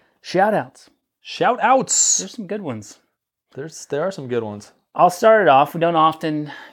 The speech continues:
Speaker 1: give shout outs to the people on the couch unless they're a guest. Uh, but Coach, Coach B Fun over here, uh, and, uh, our buddy Taylor Heron
Speaker 2: Mm-hmm.
Speaker 1: went to the Tennessee State Criterium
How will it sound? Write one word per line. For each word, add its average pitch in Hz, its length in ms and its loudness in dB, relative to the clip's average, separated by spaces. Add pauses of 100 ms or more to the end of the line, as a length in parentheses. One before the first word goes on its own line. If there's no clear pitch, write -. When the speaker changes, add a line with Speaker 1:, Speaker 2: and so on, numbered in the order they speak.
Speaker 1:
give 139 220 0
shout 135 280 0
outs 139 300 -6
to 135 240 0
the 135 300 -2
people 139 240 -6
on 143 120 -2
the 156 60 -8
couch 139 560 -4 (180)
unless 127 220 -6
they're 151 120 -4
a 143 40 -4
guest. 131 460 0 (640)
Uh, 117 300 2
but 120 340 -2 (160)
Coach, - 420 -2 (160)
Coach 156 300 -2
B 156 140 2
Fun 151 220 2
over 139 200 4
here, 147 460 2
uh, 131 320 0 (200)
and, 131 360 0
uh, 135 200 4
our 139 120 2
buddy 135 220 0
Taylor 147 360 0
Heron 147 380 -4 (180)
Speaker 2:
Mm-hmm. 139 520 -8
Speaker 1:
went 135 180 0
to 135 100 0
the 123 140 2
Tennessee 139 500 0
State 143 500 -2
Criterium 165 760 0